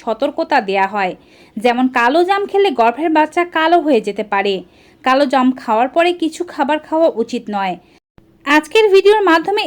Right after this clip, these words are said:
এই সত্য কথাগুলোই আপনাদের মাঝে তুলে ধরব। গর্ভাবস্থায়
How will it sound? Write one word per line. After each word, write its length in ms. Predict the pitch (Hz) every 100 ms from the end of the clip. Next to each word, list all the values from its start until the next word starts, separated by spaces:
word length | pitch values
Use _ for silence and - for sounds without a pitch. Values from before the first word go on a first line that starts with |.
| -
এই 80 | 349 349
সত্য 280 | - 320 - 392 277
কথাগুলোই 520 | 269 339 339 359 381 247
আপনাদের 300 | 226 233 240 247
মাঝে 200 | 247 254 349
তুলে 180 | 269 220 208
ধরব। 240 | 220 208 208 196 - _ _ 202
গর্ভাবস্থায় 720 | 226 226 254 226 233 240